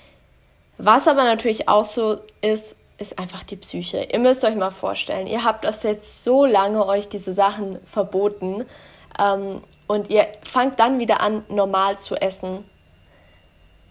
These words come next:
Dann schreit der Körper natürlich irgendwie danach, Energie zu bekommen. Und das Wichtigste ist, keinen Scham beim extremen Hunger zu haben. Sich einfach zu sagen,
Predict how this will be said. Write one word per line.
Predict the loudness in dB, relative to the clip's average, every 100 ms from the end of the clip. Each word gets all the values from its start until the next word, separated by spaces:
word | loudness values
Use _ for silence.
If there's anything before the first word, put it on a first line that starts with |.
| _ _ _ _
Dann | 0 0
schreit | 0 0 4 4 4
der | 0
Körper | 0 0 0
natürlich | 0 0 0 -2 -2 -2
irgendwie | -2 -2 0
danach, | 2 4 2 2 -6 -20 _ _ _ _
Energie | 2 2 4 2 2
zu | -2 -6
bekommen. | -8 -6 -6 -6 -10 -18 _ _ _ _ _ _ _ _ -20 -20 _ -4
Und | 2 2 2 -6 -12
das | -10 -2
Wichtigste | 0 0 0 -4 -2 -2
ist, | -2 -4 -8 -20 _ -10
keinen | -2 0 2 -2 -6 -6
Scham | -2 2 0 0
beim | -2 -4
extremen | -8 -8 -6 -6
Hunger | -4 -2 -4
zu | -6
haben. | -4 -4 -6 -18 -14
Sich | -4 0
einfach | 2 2 0
zu | -6 -2
sagen, | 4 4 4